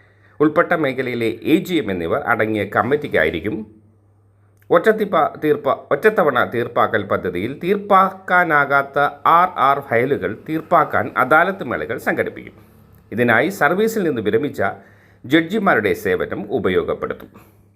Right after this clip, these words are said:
കുടിശ്ശികയുള്ള കെ എസ് എഫ് ഇയിലെ ഇടപാടുകാർ ദയവായി ഈ വാർത്ത ശ്രദ്ധിക്കുക. കുടിശ്ശികയിൽ നിന്ന് ഒഴിവായി, പിഴപ്പലിശയിൽ നിന്ന് ഒഴിവായി, ജപ്തി നടപടിയിൽ നിന്ന് ഒഴിവാകാൻ ഉള്ള അവസരമാണിത്. ഈ അവസരം മാക്സിമം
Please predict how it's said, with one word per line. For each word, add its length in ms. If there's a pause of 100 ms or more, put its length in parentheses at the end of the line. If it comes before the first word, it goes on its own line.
(560)
കുടിശ്ശികയുള്ള 720
കെ 120
എസ് 260
എഫ് 140
ഇയിലെ 220
ഇടപാടുകാർ 920
ദയവായി 460
ഈ 360 (120)
വാർത്ത 320
ശ്രദ്ധിക്കുക. 680 (680)
കുടിശ്ശികയിൽ 680
നിന്ന് 220
ഒഴിവായി, 520 (180)
പിഴപ്പലിശയിൽ 600
നിന്ന് 160
ഒഴിവായി, 680
ജപ്തി 340
നടപടിയിൽ 500
നിന്ന് 140
ഒഴിവാകാൻ 680
ഉള്ള 320 (320)
അവസരമാണിത്. 800 (840)
ഈ 60
അവസരം 400 (560)
മാക്സിമം 520